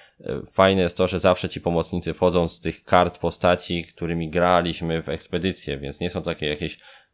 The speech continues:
kompletnie losowe postacie, gdzieś tam jakiś majtek ze statku, tylko to są właśnie ci członkowie tej ekspedycji, więc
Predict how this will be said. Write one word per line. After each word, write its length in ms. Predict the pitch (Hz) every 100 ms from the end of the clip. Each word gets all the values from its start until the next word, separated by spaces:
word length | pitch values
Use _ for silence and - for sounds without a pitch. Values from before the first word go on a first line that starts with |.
| -
kompletnie 480 | 85 82 92 90
losowe 420 | 82 85 92 90 80
postacie, 540 | 82 - 87 - 82
gdzieś 180 | 76 76
tam 140 | 73
jakiś 220 | 76 76
majtek 400 | 78 85 85 80
ze 100 | 73
statku, 380 | 73 104 120 98
tylko 200 | - 85
to 100 | 92
są 160 | - 90
właśnie 320 | 90 - 87
ci 140 | -
członkowie 420 | 85 82 80 82 78
tej 140 | 73
ekspedycji, 520 | 76 - 76 85 -
więc 220 | 76 73